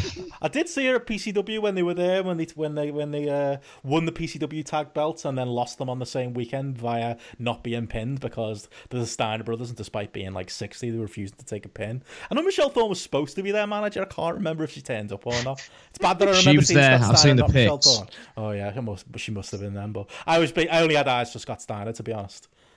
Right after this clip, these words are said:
Speaker 1: Um, and I've told the story before in this podcast, but, and also the, the other, the other big memory of that is when I, I went up the stairs and saw,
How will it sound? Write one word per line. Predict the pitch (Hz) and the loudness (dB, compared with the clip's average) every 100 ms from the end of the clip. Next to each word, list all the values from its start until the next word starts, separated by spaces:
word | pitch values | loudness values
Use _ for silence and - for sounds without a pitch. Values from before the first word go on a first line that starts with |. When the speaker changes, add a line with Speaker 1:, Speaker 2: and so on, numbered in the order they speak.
| _ - | _ -16
Speaker 1:
Um, | 101 92 92 92 92 | -12 -10 -10 -10 -6
and | 120 | -6
I've | 120 | -2
told | 147 135 | -2 -2
the | |
story | - 135 | -2 -2
before | 117 110 123 113 | -2 -4 -6 -4
in | |
this | 110 | -8
podcast, | - 107 - 110 - | -6 -8 -6 -8 -6
but, | 117 104 - - - | -8 -8 -10 -18 -8
and | 127 117 | -4 -2
also | 117 117 127 | -2 -4 -10
the, | 135 | -10
the | 120 | -6
other, | 120 117 | -4 -4
the | 117 123 | -4 -4
other | 113 | -2
big | 107 110 | -4 -6
memory | 110 104 101 | -6 -4 -4
of | 101 | -4
that | 101 | -6
is | 98 101 | -6 -8
when | 104 | -6
I, | 98 | -6
I | 110 | -6
went | 110 107 | -6 -6
up | 101 | -6
the | 101 | -10
stairs | - 104 98 92 | -8 -8 -8 -10
and | 98 | -10
saw, | - 92 92 | -8 -6 -8